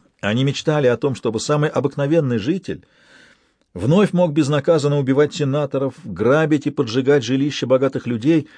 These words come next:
прикрываясь именем того или иного военного диктатора. То была пьянящая эпоха. Но когда она закончилась, людям пришлось пожинать огромный урожай несчастья, что всё-таки привело их в чувство.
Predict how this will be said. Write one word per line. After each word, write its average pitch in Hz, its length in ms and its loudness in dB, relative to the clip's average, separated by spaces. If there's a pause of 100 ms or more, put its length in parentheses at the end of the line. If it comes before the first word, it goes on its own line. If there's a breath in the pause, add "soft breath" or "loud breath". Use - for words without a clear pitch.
(460 soft breath)
прикрываясь 131 640 2
именем 143 400 0
того 127 380 -2
или 127 280 -2
иного 143 260 2
военного 120 440 0
диктатора. 113 540 -8 (680)
То 113 100 -4
была 131 200 0
пьянящая 135 760 -2
эпоха. - 480 -2 (560)
Но 151 200 -10
когда 139 320 0
она 135 140 0
закончилась, 160 720 -2 (880 soft breath)
людям 185 320 2
пришлось 165 380 0
пожинать 135 420 0
огромный 143 400 2
урожай 123 320 2
несчастья, 135 600 -2
что 95 360 -4
всё-таки - 360 -6
привело 110 460 0
их 147 140 -2
в - 60 -20
чувство. - 460 -12